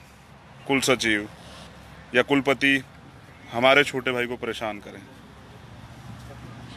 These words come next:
ये याद रखिएगा कि भीम आर्मी और सभी सामाजिक संगठन इनके साथ खड़े हुए हैं।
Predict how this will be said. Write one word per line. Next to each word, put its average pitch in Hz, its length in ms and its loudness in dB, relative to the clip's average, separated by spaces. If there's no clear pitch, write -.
ये 127 140 8
याद 147 260 10
रखिएगा 147 500 4
कि 135 440 -4
भीम 143 240 2
आर्मी 135 480 6
और 151 240 2
सभी 160 280 0
सामाजिक 135 340 -2
संगठन 120 540 -4
इनके 120 180 0
साथ 117 240 4
खड़े 98 260 -2
हुए 92 160 -12
हैं। 98 140 -18